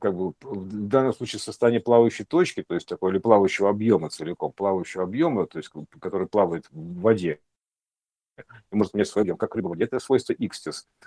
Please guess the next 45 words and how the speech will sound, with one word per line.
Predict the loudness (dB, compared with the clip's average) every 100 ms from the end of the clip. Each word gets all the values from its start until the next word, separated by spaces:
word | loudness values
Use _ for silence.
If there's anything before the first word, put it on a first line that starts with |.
| _
То | -6
есть, | -6 -6 -6
э, | -6 -4
по-, | -4
называется | 2 2 2 0
плавать | 2 2 0 -6
в | 0
воде. | 2 2 -2
Фишка | -4 -8 -10
такая, | -8 -8
фишка, | -4 -2 -2 -6
это | -10
ж |
фишка, | -10 -8 -6 -8
икстис, | -6 -8 -10 -16 -16 -14
Иисусова | -8 -8 -8 -10
фишка. | -10 -10 -12
То | -6
есть |
плавать | 2 4 2 0
в |
воде, | 4 4
вот | 2
так, | -4 _ _
меняя | 4 6 6
глубину | 4 4 4 2
погружения, | 0 -2 2 6 8 8 6 0
туда-сюда, | 0 0 0 -2 8 10 10 2 -20 _
всплытия, | -8 4 4 4 2 0
то | 0
есть | -2 0
там | 0 0
б-, | -2 -4
б-, | -4
вот | -4 -4
этим | -6 -6 -6 -4
величиной | -4 -2 0 2 4
объема | 4 4 2
пузыря | -2 4 6
воздушного, | 6 4 0 -6 -10 0
да, | 0
то | 0
есть | -8
примерно | -8 -6 -6
так. | -4